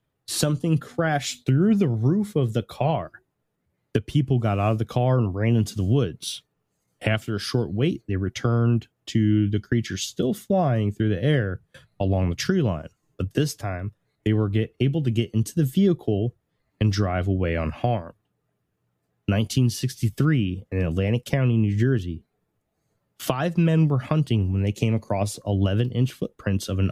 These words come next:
unknown creature. None of them saw the creature, but they told of the horrible screams that they said that they will never forget.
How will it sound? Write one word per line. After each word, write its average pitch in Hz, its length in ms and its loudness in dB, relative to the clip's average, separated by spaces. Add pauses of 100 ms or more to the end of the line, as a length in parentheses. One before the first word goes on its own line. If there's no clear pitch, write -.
(120)
unknown 90 340 0
creature. - 400 -4 (800)
None 110 320 4
of 156 120 2
them 117 180 2
saw 92 220 -4
the 92 100 -2
creature, - 520 -4 (480)
but 104 100 0
they 104 80 -2
told 170 440 -2
of 151 80 2
the 127 80 0 (100)
horrible 190 340 2
screams 135 560 0
that 95 140 -8
they 90 80 -6
said 95 360 -6
that 90 180 -10
they 101 100 -2
will 92 160 0
never 90 340 0
forget. 85 520 -2